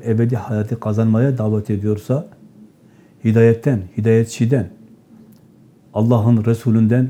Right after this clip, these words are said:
vahyinden yana durmuştur. Cennete davet ediyordur. Eğer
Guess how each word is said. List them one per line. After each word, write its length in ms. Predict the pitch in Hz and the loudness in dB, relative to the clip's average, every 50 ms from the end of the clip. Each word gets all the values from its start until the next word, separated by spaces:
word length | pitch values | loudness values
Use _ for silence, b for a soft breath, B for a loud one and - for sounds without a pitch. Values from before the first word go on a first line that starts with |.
| 127 117 | -4 -4
vahyinden 500 | 110 113 104 104 120 123 120 151 160 143 | -4 -4 -2 0 2 2 4 4 4 2
yana 300 | 110 104 101 101 101 95 | 2 0 0 -2 -2 -2
durmuştur. 560 | 101 98 101 101 95 - - - 151 - - - - _ _ B B B B B B B 113 | -4 -4 -4 -4 -6 -6 -6 -6 -6 -6 -8 -14 -20 _ _ B B B B B B B -2
Cennete 500 | 110 113 117 123 131 127 127 175 165 135 | 2 4 6 6 6 6 4 2 2 2
davet 340 | 110 107 107 107 104 - 107 | 2 2 0 0 0 0 -2
ediyordur. 560 | 101 98 104 107 104 104 104 131 165 - B B B B B B B B B - | -2 0 0 0 0 0 0 -2 -4 -6 B B B B B B B B B 0
Eğer 400 | 120 123 117 123 135 147 - | 2 4 6 4 4 4 0